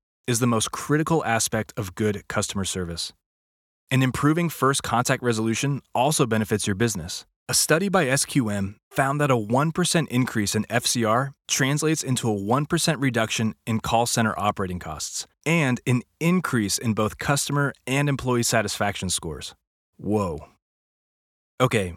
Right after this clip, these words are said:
here are a few ways you can work to improve your company's contact resolution. First, you want to make sure that your tech stack surfaces customer details to the agent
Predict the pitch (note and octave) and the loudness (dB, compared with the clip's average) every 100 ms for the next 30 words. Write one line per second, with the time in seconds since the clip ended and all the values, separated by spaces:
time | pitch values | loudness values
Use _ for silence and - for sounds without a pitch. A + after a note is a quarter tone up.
0 | - - C#3+ F3+ E3+ - - C3+ E3 C3 | -12 -2 2 4 2 0 -2 2 4 4
1 | A2+ G#2 C#3+ D#3+ G#2+ G2 G2 - - A2 | 2 2 2 2 2 0 -2 -6 0 0
2 | - C#3+ D3+ D#3 - A2+ A#2+ A2 - - | 2 2 2 0 0 0 0 -2 -2 -2
3 | A2 A2+ A2+ G#2+ G#2 F#2+ F#2+ F2 E2+ D#2+ | -2 2 0 2 0 0 -2 -4 -8 -10
4 | _ _ _ _ _ D#3 D#3+ D#3+ - - | _ _ _ _ _ 4 4 0 -6 -14
5 | - A#2+ F3 G3+ F#3 D#3+ - B2+ A#2 A2 | -4 0 2 2 2 2 2 2 2 2
6 | C3 - B2+ - G#2 F#2+ - - - D3 | 0 0 0 0 0 -2 -4 -2 2 2
7 | E3+ - D#3+ - C#3 - C3+ G#2+ A2+ G#2+ | 2 0 0 0 -2 0 -2 0 -2 0
8 | A2+ - A2+ G#2+ G2+ G#2+ B2 C3 | -2 0 -2 -2 -2 -2 -2 -4